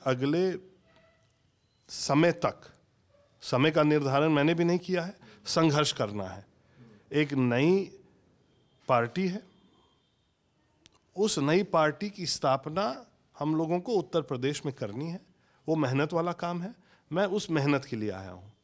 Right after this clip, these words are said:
मुझे जो लगता है कि जो फल मिलेगा, मुझे उस दिन मिलेगा जब उत्तर प्रदेश से मैं टीएमसी को एक मजबूत विकल्प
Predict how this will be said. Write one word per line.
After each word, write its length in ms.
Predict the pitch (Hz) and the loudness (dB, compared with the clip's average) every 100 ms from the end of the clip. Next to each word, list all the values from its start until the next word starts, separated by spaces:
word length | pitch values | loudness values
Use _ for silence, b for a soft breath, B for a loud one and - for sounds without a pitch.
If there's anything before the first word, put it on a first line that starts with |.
| b b b b - | b b b b -2
मुझे 300 | 143 165 214 | 2 4 4
जो 500 | 180 196 180 - - _ b b 139 | 4 4 2 -4 -16 _ b b 0
लगता 380 | 147 147 175 | 0 2 2
है 120 | 175 185 | 2 2
कि 140 | 175 | -2
जो 140 | 151 | -4
फल 280 | 143 - 185 | -2 0 2
मिलेगा, 540 | 185 160 143 113 127 175 b b b - | 2 2 2 0 -6 -10 b b b -6
मुझे 400 | 139 147 156 190 | -2 0 2 0
उस 240 | - 175 | 0 -2
दिन 180 | 170 196 | 2 2
मिलेगा 420 | 170 139 139 147 | 2 0 -2 -4
जब 240 | 170 160 180 | -4 -6 -6
उत्तर 260 | 143 - 135 | -8 -4 -4
प्रदेश 480 | 160 135 156 175 - | -2 -4 -2 -4 -6
से 380 | - 135 196 - b b b _ | -4 -4 -6 -14 b b b _
मैं 120 | 139 151 | -4 -2
टीएमसी 500 | 160 151 156 - 180 | 2 2 0 -4 -6
को 200 | 202 196 | -4 -4
एक 120 | 147 | -2
मजबूत 500 | 139 139 139 175 147 | -2 -2 -2 -6 -6
विकल्प 400 | 135 127 151 | -8 -6 -6